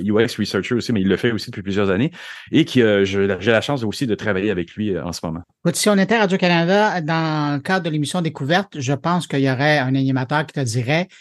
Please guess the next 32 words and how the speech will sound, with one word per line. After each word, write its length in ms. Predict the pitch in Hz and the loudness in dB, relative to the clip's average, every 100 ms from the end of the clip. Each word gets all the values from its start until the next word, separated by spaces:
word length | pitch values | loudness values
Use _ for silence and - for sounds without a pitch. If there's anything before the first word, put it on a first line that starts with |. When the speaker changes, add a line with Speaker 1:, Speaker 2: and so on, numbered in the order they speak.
| _ | _
Speaker 2:
Ça 340 | - - 143 | -4 2 2
a 40 | 139 | 4
l'air 220 | 160 170 - | 2 -2 -8
fascinant. » 760 | - - 240 - - 117 113 - _ - - | -10 0 0 2 0 0 -2 -8 _ -20 -6
Et 360 | - - - - | -2 0 0 2
je, 100 | 160 | 2
<laughs> 960 | 180 - 135 120 - 220 - - - 190 | 0 0 -2 -4 0 -2 -2 -8 -6 0
et 180 | 180 190 151 | 2 2 2
juste 400 | 135 370 - 240 | 4 2 2 -2
pour 120 | 160 | -2
ça, 260 | - 208 | -2 -2
tu 140 | 151 139 | -2 -6
t'as 140 | 165 | -2
tellement 460 | - 190 185 190 185 | 0 2 2 2 0
bien 280 | 147 147 151 | 0 2 2
mis 140 | 165 | 2
la 140 | 156 | 2
table. 320 | 143 156 196 151 - _ | 2 0 0 -4 -16 _
On 80 | 143 | -2
va 80 | 160 | 0
aller 100 | 165 | 0
écouter 260 | 160 233 | -4 -8
ton 180 | 214 151 | -4 -2
entretien 420 | 139 - 131 170 | -2 -4 -6 -4
avec 260 | 160 120 - | -4 -4 -6
lui. 160 | 185 233 | -8 -4
Euh, 220 | 131 131 120 | -2 0 0
c'est, 380 | - - 127 120 | -2 -2 -2 -2
ça 140 | 165 | 0
fait 80 | 302 | 2
réfléchir, 600 | 311 - 247 - 123 107 | 0 0 0 0 -4 -4
hein ? 140 | 202 | -8